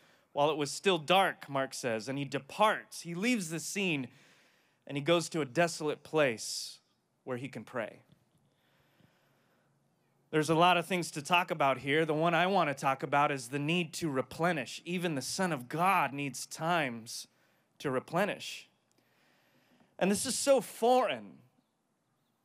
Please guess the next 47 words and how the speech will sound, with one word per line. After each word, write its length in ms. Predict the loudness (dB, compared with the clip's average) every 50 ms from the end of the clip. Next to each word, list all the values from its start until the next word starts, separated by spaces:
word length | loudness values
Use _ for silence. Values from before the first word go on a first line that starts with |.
| _ _ _ _ -4
I 80 | -4 -2
think, 240 | -2 -2 -4 -4
to 100 | -4 -4
the 120 | -2 0 2
way 200 | 4 4 4 4
that 140 | 4 4 4
I 140 | 4 4
normally 560 | 2 0 0 0 2 2 2 0 -2 -2 -4 -4
think. 580 | -4 -4 -4 -4 -4 -6 -12 -20 -20 -20 _ _ _ _ _ _ _ _ _ _ _ _ _ _ 2
I 60 | 2
remember 300 | 4 4 4 4 4 2
the 100 | 0 0
first 380 | 0 2 2 2 2 2 0 0
time 200 | 0 2 4 4
I 80 | 2 4
read 280 | 4 4 4 4 4
this 220 | 0 -2 -2 -4 -6
verse, 400 | -2 2 4 4 4 2 0 -6
it 160 | -10 -10 -6
blew 260 | -2 0 2 2 2
my 160 | 4 2 2
mind. 540 | 2 2 0 0 0 -2 -4 -8 -12 -20 -20 _ -10
In 140 | -8 -6 0
fact, 340 | 4 4 4 4 2 -2 -10 _ _ _ _ _ _ _ _ 0
I 120 | 0 2
needed 320 | 2 2 2 2 0 0 -2
someone 360 | 0 0 0 2 2 0 0
in 100 | 0 2
my 160 | 2 2 4
life 380 | 4 4 4 4 4 2 -2 -6
to 100 | -8 -8
stop 540 | -6 -8 -2 2 4 4 4 4 0 -2
me 260 | -2 -2 -2 0 -2 -4
and 160 | -6 -6 -6
to 60 | -6
show 440 | -6 -6 -4 -2 2 4 4 4 4
me 380 | 4 2 2 2 0 -2 -4 -8 -16 -20 -20 -20 _ -6
the 80 | -6
significance 880 | -4 -2 -2 -2 0 2 2 2 2 2 -2 -2 -2 -2 -4 -4 -6 -6
of 180 | -4 -2 0 0
a 40 | 0
verse 400 | 2 2 2 2 0 -2 -6 -6
where 160 | -4 -4 -4
Jesus 480 | -4 -4 -4 -4 -4 -4 -4 -6 -6 -6
stops 580 | -6 -2 2 2 2 2 0 -4 -10 -12 -12
doing 460 | -8 -4 0 2 2 4 2 2 0
things, 680 | -2 -2 -4 -4 -4 -4 -8 -14 -14 -14 -14 -14 -16 -18